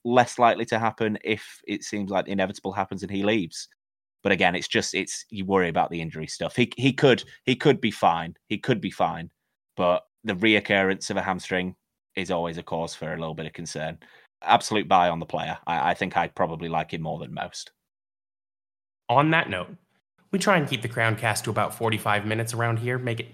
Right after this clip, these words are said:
Speaker 2: a little bit shorter for you guys, easier to digest. And as usual, uh, we've gone to an hour. So we're gonna start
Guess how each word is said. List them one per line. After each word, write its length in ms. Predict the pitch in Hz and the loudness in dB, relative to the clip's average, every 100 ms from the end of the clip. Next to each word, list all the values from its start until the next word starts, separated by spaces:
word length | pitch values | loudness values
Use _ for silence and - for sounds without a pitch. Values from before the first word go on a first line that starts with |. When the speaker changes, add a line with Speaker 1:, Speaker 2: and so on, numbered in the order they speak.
| - | -4
Speaker 2:
a 40 | |
little 160 | 113 117 | -2 0
bit 120 | 110 | 0
shorter 380 | 110 113 110 117 | -2 -2 -2 -2
for 140 | 117 | -4
you 100 | 113 | -4
guys, 260 | 117 117 120 | 0 0 0
easier 240 | 120 117 | 0 0
to 100 | 113 | 2
digest. 440 | 110 107 123 147 - - - | 2 2 0 0 -4 -20 -4
And 240 | - 113 113 | 0 2 4
as 240 | 139 143 | 2 2
usual, 380 | 123 151 180 185 - | 0 0 0 -2 2
uh, 160 | 127 - | 2 4
we've 160 | 147 | 2
gone 180 | - 180 | 4 2
to 120 | 208 | 4
an 60 | 202 | 4
hour. 320 | 220 180 - - - _ - - - 127 | 4 2 -2 -10 -18 _ -2 -2 0 4
So 100 | 135 | 6
we're 180 | 135 190 | 6 6
gonna 160 | 180 - | 4 4
start 180 | 175 | -2